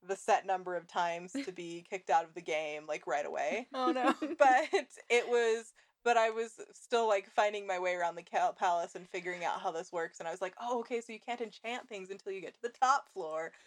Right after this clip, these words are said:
Speaker 1: where all of the enchanting stuff is." Like, it was just really cleverly put together.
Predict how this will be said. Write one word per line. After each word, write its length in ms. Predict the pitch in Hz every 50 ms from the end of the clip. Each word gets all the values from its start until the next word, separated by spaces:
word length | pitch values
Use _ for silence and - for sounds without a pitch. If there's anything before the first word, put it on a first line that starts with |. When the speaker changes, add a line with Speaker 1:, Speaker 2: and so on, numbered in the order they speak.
| _ _ _
Speaker 1:
where 240 | 202 202 196 202 196
all 220 | - 185 190 196
of 80 | 202 190
the 100 | 226 226
enchanting 540 | 220 226 - - 311 285 302 302 262 233 220
stuff 260 | - - 190 170 170
is." 80 | 170 180
Like, 160 | 208 208 - 233
it 60 | 226
was 100 | 226 226
just 140 | - 240 202
really 320 | 202 190 208 208 208 202 196
cleverly 480 | - - 196 185 180 180 180 180 170
put 200 | 170 - - - -
together. 420 | 196 175 156 156 165 175 196 220